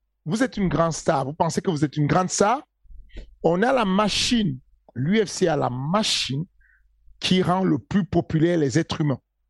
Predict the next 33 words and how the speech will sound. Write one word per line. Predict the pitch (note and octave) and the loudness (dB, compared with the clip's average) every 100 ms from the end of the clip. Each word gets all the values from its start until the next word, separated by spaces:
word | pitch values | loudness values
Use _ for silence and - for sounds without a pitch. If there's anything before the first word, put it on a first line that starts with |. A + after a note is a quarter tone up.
| _ _ _ _ _ _ _ _ _ _ _ _ | _ _ _ _ _ _ _ _ _ _ _ _
Il | C#3+ | 0
n'y | D3 | 0
a | |
pas | C#3+ - - | 2 0 2
une | G#3 | 0
autre | G#3 D3 | 2 2
machine | D#3 D#3 - G3 | 0 0 0 0
au | E3+ | 2
monde | F3 G3 E3 | 2 2 0
en | D3+ | -2
sport | - - F3 | -2 0 0
de | |
combat | D3+ D3 C3 C#3 G3 _ - - | 0 -4 0 0 0 _ -20 0
qui | - | 0
est | |
capable | - D3+ G3 G3 | 2 2 2 2
de | D#3+ | 2
rendre | C3+ F3+ | 2 2
les | D#3+ | 2
gens | C3 E3 | 2 0
populaires | - C#3+ - C#3+ F3 G#3 | -2 -6 -2 0 2 0
comme | - E3+ | -2 0
l'U | D#3+ E3 | 2 0
F | D3+ | 0
C | - E3 | 0 2
le | D3+ | 0
fait. | - - - _ _ _ _ _ _ _ _ _ _ _ _ _ _ | -4 -10 -14 _ _ _ _ _ _ _ _ _ _ _ _ _ _
Viens | G2+ A2 A3+ | -6 0 0
vers | A3+ D3 | 0 -2
moi, | B2+ B2 - - - _ - - _ _ - | -2 -4 -6 -12 -20 _ -20 -20 _ _ -6
mets-toi | B2+ G#3 A#3 G3 | 0 0 2 2
avec | D#3 | 0
moi, | D3+ C3 C#3+ | 0 -2 -2